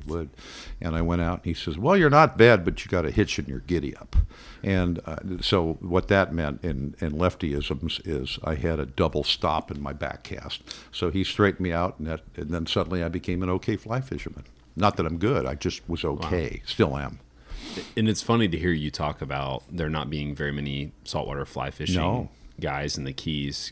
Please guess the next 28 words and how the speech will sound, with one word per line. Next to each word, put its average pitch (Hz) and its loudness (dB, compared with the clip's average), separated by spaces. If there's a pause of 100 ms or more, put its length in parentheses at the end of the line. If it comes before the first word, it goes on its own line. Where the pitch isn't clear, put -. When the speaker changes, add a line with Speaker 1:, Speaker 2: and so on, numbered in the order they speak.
Speaker 2:
Could 98 -2
you 117 2
talk 120 -2
a 95 0
little 85 2
bit 98 0
about 69 -2
how 87 -4
you 76 -2
watched 71 -6
that 71 -4
grow 76 -2
and 71 -4
evolve 71 -4
over 90 -2
the 98 0
Speaker 1:
Oh, 131 8
Speaker 2:
years? 104 8
Speaker 1:
it, - 2
it, 107 6
it 101 6
was 107 6
amazing 87 4
because, 90 2 (480)
you 120 6
know, 98 6
when 98 2
I 120 4